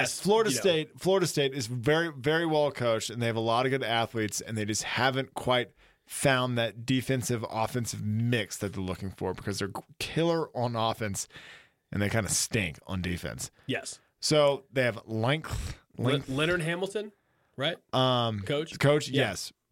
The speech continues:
Speaker 1: Yeah.
Speaker 2: Um, legend of the game. He is great, but, uh,
Speaker 1: Yeah,
Speaker 2: pack
Speaker 1: we
Speaker 2: line defense just l-, made it happen.
Speaker 1: Awesome.
Speaker 2: Let
Speaker 1: Awesome to see because, yeah, I watched, the last game I got to watch was that, uh, N C State game where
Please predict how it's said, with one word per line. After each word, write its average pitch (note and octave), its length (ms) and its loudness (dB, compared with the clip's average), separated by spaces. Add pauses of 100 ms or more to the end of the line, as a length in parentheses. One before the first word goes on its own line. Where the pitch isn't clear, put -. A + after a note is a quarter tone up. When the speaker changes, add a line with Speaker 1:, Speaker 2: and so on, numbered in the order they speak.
Speaker 1:
Yeah. A#2+ 380 4
Speaker 2:
Um, G#2 200 -6 (240)
legend C#3 300 4
of A#2+ 40 -2
the A2+ 80 0
game. G2+ 460 -2
He E3 440 2
is A#2+ 340 0
great, C3+ 640 0 (920)
but, C3+ 320 4
uh, C3 480 2 (840)
Speaker 1:
Yeah, C3 140 2
Speaker 2:
pack C#3 180 4
Speaker 1:
we D3+ 60 2
Speaker 2:
line D#3 140 4
defense E3+ 540 0
just C3 260 0
l-, B2+ 80 -4
made A#2 340 0
it C#3+ 80 0
happen. C3+ 400 0 (480)
Speaker 1:
Awesome. C#3 380 2
Speaker 2:
Let - 20 -20
Speaker 1:
Awesome D3+ 300 0
to C#3+ 80 0
see D3+ 280 2
because, C3+ 400 -2
yeah, C#3 200 2
I - 20 -2
watched, C3+ 380 -2
the C#3 60 -6
last C#3 220 -2
game C#3 160 -2
I C3 60 0
got C3 140 -2
to C3 40 -6
watch B2 360 -2
was B2 140 -8
that, A#2 240 0
uh, A2 260 -4
N B2 100 -4
C C3 100 -6
State B2 280 -4
game A#2+ 340 -4
where A2 260 -6